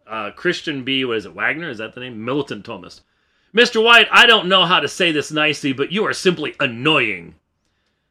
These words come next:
The debate happened and is now over. Act like a man and move on. No need to rehash the debate twenty ways on Twitter." <laughs> So if you comment about it and you bring stuff like that, that up, "Oh, just, just, just move on." <laughs> I g-,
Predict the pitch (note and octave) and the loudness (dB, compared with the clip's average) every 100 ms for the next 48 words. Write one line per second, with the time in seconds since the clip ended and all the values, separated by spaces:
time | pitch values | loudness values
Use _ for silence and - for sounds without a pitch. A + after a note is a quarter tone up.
0 | - - A#3+ B3 G#3+ G#3 G3+ F#3+ D#3+ C#3 | -8 -2 6 6 8 8 6 2 0 2
1 | F#3 G#3 F3 E3+ F3 F3 G#3 G3 D#3+ D#3 | 6 6 6 2 2 4 4 4 2 2
2 | F3+ C#3+ D3+ A3+ F#3+ D3 G#2+ F2+ D#3 G#3+ | 2 4 6 6 6 4 0 -4 0 2
3 | G#3+ F3+ D#3+ D3 D#3+ D#3 - B2+ D#3 C3 | 2 2 0 2 4 2 -2 -2 -2 -2
4 | E3+ D#3+ D3+ C#3+ C#3 G#2+ - B2+ - _ | -4 -2 0 -2 -2 -8 -10 -14 -14 _
5 | _ _ _ - - - _ _ - - | _ _ _ 0 0 0 _ _ -12 -12
6 | _ _ _ _ - - - _ _ _ | _ _ _ _ -2 -2 -4 _ _ _
7 | - - - _ _ _ _ _ - - | -6 -6 -8 _ _ _ _ _ -20 -20
8 | _ B4 B4 - F#4+ - _ _ - C#4 | _ 4 4 4 -6 -8 _ _ 4 6
9 | B3+ B3 D#4 D#4 A#3 F3 D3+ D3+ D3 - | 6 6 8 8 6 6 6 4 0 -4
10 | F3 F3 G#3+ G#3+ G#3+ F#3 E3 F3 D3+ D3 | -2 2 2 4 2 4 2 4 0 2
11 | D#3+ D3+ C3 F3 F#3 D#3+ - C#3+ - - | 0 2 4 4 4 2 0 -2 -4 -14
12 | - G3+ D#3 E3 C#3+ C3 - _ _ _ | -2 -2 2 0 2 0 -2 _ _ _
13 | _ _ _ _ _ _ B3+ _ F3 _ | _ _ _ _ _ _ -20 _ -20 _
14 | _ - _ _ _ _ A3+ G3 | _ -20 _ _ _ _ -2 -2